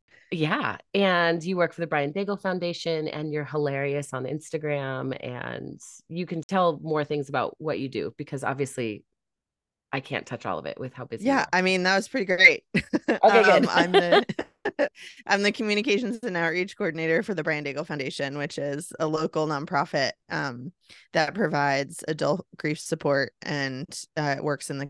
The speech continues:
Speaker 2: community to do suicide prevention and awareness.
Speaker 1: Yeah.
Speaker 2: So that is, um, I'm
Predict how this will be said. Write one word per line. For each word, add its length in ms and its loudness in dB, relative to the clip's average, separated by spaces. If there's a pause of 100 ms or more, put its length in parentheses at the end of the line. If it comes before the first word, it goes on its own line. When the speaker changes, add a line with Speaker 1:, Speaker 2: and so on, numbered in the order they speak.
Speaker 2:
community 580 -8
to 120 -8
do 460 -6
suicide 540 -10
prevention 540 -10
and 100 -8
awareness. 580 -10 (300)
Speaker 1:
Yeah. 180 -12 (380)
Speaker 2:
So 180 -8
that 540 4
is, 960 4
um, 580 -2
I'm 160 4